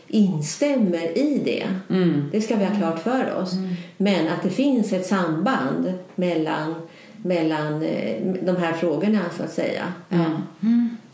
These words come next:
Speaker 2: Ja, precis.
Speaker 1: En koppling mellan hur det
Speaker 2: Ja.
Speaker 1: har varit och hur det är idag, så
Speaker 2: Ja.
Speaker 1: kan man säga.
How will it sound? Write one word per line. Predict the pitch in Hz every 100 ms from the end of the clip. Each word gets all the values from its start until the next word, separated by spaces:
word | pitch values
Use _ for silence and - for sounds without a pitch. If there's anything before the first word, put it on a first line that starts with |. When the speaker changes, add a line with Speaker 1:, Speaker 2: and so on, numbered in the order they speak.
| -
Speaker 2:
Ja, | 185 185
precis. | 175 202
Speaker 1:
En | 175 -
koppling | 202 - 208 196
mellan | 190 165 165
hur | 175
det | 175
Speaker 2:
Ja. | 180
Speaker 1:
har | 175
varit | 156 147 156
och | 160
hur | 160
det | 160
är | 151
idag, | 160 220 - 185 185
så | 180
Speaker 2:
Ja. |
Speaker 1:
kan | 180 175 -
man |
säga. | - -